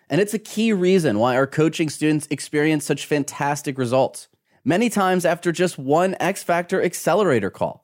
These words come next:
because they discover what to listen for and how to recognize the signals that open the door for influence and persuasion. When you have this knowledge, you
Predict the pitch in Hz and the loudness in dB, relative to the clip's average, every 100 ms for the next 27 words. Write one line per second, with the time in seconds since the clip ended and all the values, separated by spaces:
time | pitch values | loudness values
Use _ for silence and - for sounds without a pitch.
0 | _ _ _ _ - 147 185 180 - - | _ _ _ _ -6 0 2 0 -6 -20
1 | 120 117 165 214 214 - 156 143 147 156 | -6 0 2 2 0 0 2 2 4 2
2 | 113 110 135 - 226 170 156 - 117 - | 2 2 2 2 0 2 2 0 -4 -4
3 | 85 78 104 _ _ 160 196 135 127 - | -4 -4 -6 _ _ -2 0 2 0 -4
4 | - 202 269 185 170 233 202 185 190 175 | -4 0 2 2 0 -2 -2 0 2 0
5 | 170 - 196 220 147 92 - 160 - 190 | -4 -2 0 0 0 -2 0 0 2 0
6 | 208 233 226 175 151 175 226 110 - 127 | 2 0 0 0 2 4 4 2 0 0
7 | 151 160 143 113 - 127 131 123 - 131 | 0 2 2 2 0 -2 -2 -2 0 0
8 | 143 107 _ _ _ _ 139 185 233 190 | 0 -2 _ _ _ _ 0 4 4 2
9 | 202 202 196 165 170 175 175 156 202 | 0 -2 0 0 2 2 0 -2 -2